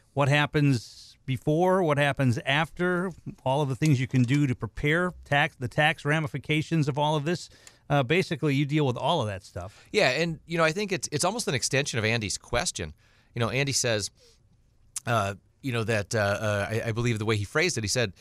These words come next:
Speaker 2: that he drafted a trust when his kids were preteen. Now they're in college. You know, what are the stages where you would change things? So we kinda walked through that and said,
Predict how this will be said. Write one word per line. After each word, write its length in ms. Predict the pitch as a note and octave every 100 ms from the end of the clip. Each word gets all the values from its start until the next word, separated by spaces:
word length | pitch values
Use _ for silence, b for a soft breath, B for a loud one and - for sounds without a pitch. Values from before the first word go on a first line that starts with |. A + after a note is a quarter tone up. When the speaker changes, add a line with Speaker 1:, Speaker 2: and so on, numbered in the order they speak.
| b -
Speaker 2:
that 200 | G#2+ A2+
he 140 | A#2
drafted 320 | B2+ A2+ A#2+
a 20 |
trust 300 | A2+ G#2 G#2
when 80 | A#2+
his 80 | G2
kids 260 | - G#2+ F#2+
were 100 | G2
preteen. 760 | - G#2 F2+ - F#2 G#2+ C3+
Now 180 | G#2 G2+
they're 160 | G2+ G2+
in 80 |
college. 500 | G2 E2+ E2 F#2+ A2
You 120 | A#2 G2
know, 80 |
what 240 | F#2 F2+ G2
are 60 | G2
the 80 |
stages 500 | G#2 - F2 E2+ F#2+
where 160 | D#2+ F2
you 140 | F2+
would 80 | G2
change 220 | - F#3+
things? 180 | - -
So 40 | A#2+
we 60 |
kinda 160 | F3+ G3
walked 240 | A2 G2
through 160 | - F#3+
that 220 | G2 F#2
and 100 | G#2
said, 220 | G#2 G2